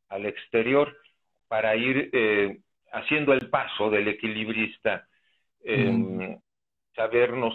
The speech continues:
Speaker 1: compartir, porque además, Jorge, todos somos el otro. ¿No?
Speaker 2: Total.
Speaker 1: Todos somos, todos somos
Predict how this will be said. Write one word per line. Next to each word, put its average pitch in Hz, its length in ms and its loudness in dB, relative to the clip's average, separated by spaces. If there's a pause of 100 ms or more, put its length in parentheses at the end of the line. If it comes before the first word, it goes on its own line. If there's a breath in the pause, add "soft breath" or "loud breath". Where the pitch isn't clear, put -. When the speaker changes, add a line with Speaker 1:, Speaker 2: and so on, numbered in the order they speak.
Speaker 1:
compartir, 117 640 -2
porque 143 240 2
además, 165 400 2 (120)
Jorge, 180 640 0 (500)
todos 175 320 2
somos 147 320 0
el 123 120 4
otro. - 280 -2 (1800)
¿No? 123 200 2
Speaker 2:
Total. 107 320 2
Speaker 1:
Todos 156 260 2
somos, - 280 -10 (260)
todos 165 300 2
somos 160 280 2